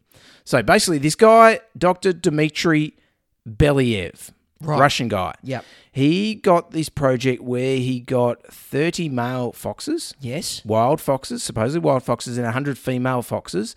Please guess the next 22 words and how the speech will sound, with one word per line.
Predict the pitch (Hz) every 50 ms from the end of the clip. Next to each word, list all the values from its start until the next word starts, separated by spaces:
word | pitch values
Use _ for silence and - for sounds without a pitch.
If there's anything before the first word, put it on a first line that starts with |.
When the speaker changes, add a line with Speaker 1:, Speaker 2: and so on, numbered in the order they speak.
| _ - - - - - - - _ _ _ _ -
Speaker 1:
um, | 113 113 113 113 117 113 113 110 - _ -
from, | - - - - - - 127 123 123 120 120 120 120 120 120 120 117 117 127 - -
uh, | 113 110 107 107 104 98 -
Soviet | 165 - - - - - - - 113 113 131 131 143 151 131 - -
U-, | 110 110 117 123 123 120 117 - _
uh, | - 104 98 95
Soviet | 92 - 160 156 160 170 180 -
fur | - - 123 117
farms, | 110 - 123 123 170 226 262 -
so | - - 110 101
for | - 107
farming | - 139 110 113 135 165 175 165
for | - 196
fur. | 175 - 139 113 110 123
Speaker 2:
Yep. | 143 165 - - - - - - - _ _ _
Speaker 1:
And | - 131 131 131 131 131 123 127
he | 127 127
selectively | 123 - - - - 139 127 127 131 135 139 147 147 - _ 170 170 170 160 175 180 180 175 147
bred | - 120 123 117 113 95
them | 127 147 208 262 247 - - - _ -
in | - 131 131 127 123 117
Russia | 113 113 127 - - - 233 247